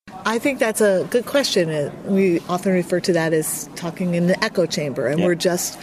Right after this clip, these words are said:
Speaker 1: listening to the people that we agree with and not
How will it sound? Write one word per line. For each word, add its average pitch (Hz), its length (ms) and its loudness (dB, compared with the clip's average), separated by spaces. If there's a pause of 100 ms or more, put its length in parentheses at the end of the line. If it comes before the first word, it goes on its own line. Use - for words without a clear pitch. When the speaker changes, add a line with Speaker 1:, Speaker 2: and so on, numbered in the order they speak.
(240)
Speaker 1:
listening 190 680 2
to 190 200 2
the 180 100 -2
people 185 260 0
that 170 140 0
we 196 140 4
agree 233 340 2
with 131 500 0
and 165 360 -2
not 165 480 -4